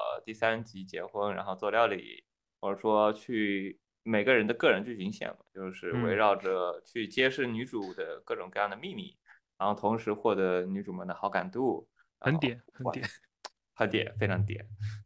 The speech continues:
Speaker 1: 只要玩过 Galo 都知道这个传统剧情，初音岛或者说 Too Hard，
Speaker 2: <laughs>
Speaker 1: 就这样的一个剧情，非常点，点到极致。然后这是表面设定。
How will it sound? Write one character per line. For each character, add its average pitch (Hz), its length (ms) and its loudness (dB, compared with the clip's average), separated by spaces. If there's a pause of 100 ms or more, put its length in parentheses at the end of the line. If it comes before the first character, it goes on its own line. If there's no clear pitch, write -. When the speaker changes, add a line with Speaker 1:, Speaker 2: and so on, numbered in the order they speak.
(120)
Speaker 1:
只 - 120 0
要 117 100 8
玩 110 120 10
过 117 140 8
Galo 113 260 8
都 104 140 2
知 104 160 -6
道 110 120 6
这 104 100 0
个 104 220 4
传 104 220 2
统 107 140 -2
剧 98 140 -12
情， 98 160 -4
初 160 200 4
音 156 160 4
岛 - 340 2
或 117 120 0
者 101 100 2
说 104 160 -2
Too - 300 -8
Hard， - 540 6
Speaker 2:
<laughs> - 20 -20
Speaker 1:
就 117 120 -12
这 120 120 -2
样 101 140 4
的 101 80 0
一 107 140 -4
个 107 120 -6
剧 - 160 -14
情， - 220 -14 (500)
非 127 80 4
常 107 340 6
点， - 360 -4 (500)
点 104 160 0
到 107 160 4
极 95 220 -8
致。 101 280 -12 (500)
然 113 180 6
后 139 680 8 (600)
这 - 140 -4
是 120 80 -10
表 - 160 0
面 101 100 0
设 87 140 -6
定。 - 120 -14